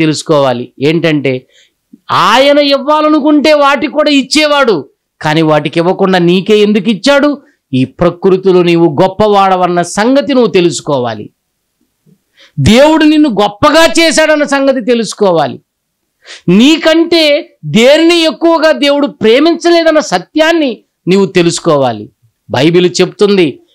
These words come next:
దేవుడు లోకమును ఎంతో ప్రేమించెను. ఎంత ప్రేమించాడు? ఆ ప్రేమ మాటలతో చెప్పలేం.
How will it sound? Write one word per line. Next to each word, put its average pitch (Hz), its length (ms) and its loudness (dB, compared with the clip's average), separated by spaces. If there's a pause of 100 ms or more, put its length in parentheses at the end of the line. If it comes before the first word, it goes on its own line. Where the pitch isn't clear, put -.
(140)
దేవుడు 214 600 4
లోకమును 226 680 0
ఎంతో 240 920 2 (340)
ప్రేమించెను. 330 1040 2 (420)
ఎంత 143 240 -2
ప్రేమించాడు? 269 800 0 (340)
ఆ 123 120 0
ప్రేమ 202 460 0
మాటలతో 220 680 0
చెప్పలేం. 247 800 0